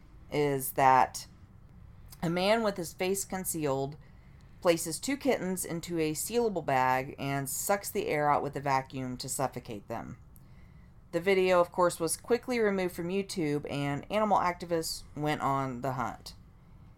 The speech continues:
It is believed that Luca was posting as a member of the activist group under an alias.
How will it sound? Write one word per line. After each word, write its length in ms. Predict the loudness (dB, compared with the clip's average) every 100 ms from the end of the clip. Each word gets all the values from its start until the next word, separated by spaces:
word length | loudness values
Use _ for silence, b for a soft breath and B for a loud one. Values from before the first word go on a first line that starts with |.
| -20 -4
It 120 | 0
is 120 | 0 -2
believed 320 | -2 0 2
that 140 | 2
Luca 320 | 4 4 4 2
was 160 | 0
posting 560 | -2 0 0 -2 -4 -2
as 280 | 0 0 0
a 80 |
member 380 | -2 -2 -2 -2
of 120 | -2
the 80 | 0
activist 500 | -2 -2 -6 -8 -8
group 260 | -6 -8 -6
under 240 | -6 -4 -6
an 120 | -6
alias. 640 | -4 -2 0 0 -2 -6